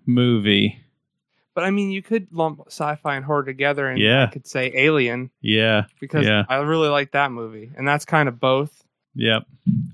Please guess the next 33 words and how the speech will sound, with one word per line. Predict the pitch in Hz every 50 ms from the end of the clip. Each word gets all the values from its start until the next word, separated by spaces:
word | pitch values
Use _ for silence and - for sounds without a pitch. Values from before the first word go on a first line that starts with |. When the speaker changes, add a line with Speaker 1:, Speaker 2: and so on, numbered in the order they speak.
| - - -
Speaker 1:
I | 127 135
agree | 127 110 120 131
with | 131 120 104
you. | 107 107 107
I | 110 123
love, | 123 120 127 123 110 107 -
I | 120 117 120
love | 120 120 120 120 107
Ridley | 117 120 117 117
Scott's | - - 117 113 113 - _ _ _ _ _ -
Alien, | 127 123 120 120 120 117 113 117 113 - - - - - - _ _ -
um, | - 120 113 113 113 120
and | 120 127 131
it | 120 117
is, | 127 135 123 117 110 104 101 - - - -
it | - 120 127
is | 143 143 127
a | 123
horror | 113 113 110 107 107 107
movie. | 110 110 104 104 107 101 - _ - - - _ _
It's | 127 120 - -
like | 135 127 -
a, | 131 120 113 110 104 98 -
like | 110 113 -
a | 120
slow, | - - - 139 127 123 127 127 127 123 123 120
suspenseful | 113 - - 110 - - - 135 131 123 - - 117 110 101
horror, | 110 104 101 101 104 107 104
Speaker 2:
Mm-hmm. | 135 143 151 151 151 156 151 151
Speaker 1:
um, | 113 107 107 104 101 101 104 104
s-, | - -
horror | - 110 117 110 110 107
sci-fi, | 98 - - 110 110 104 - - 104 101 101 98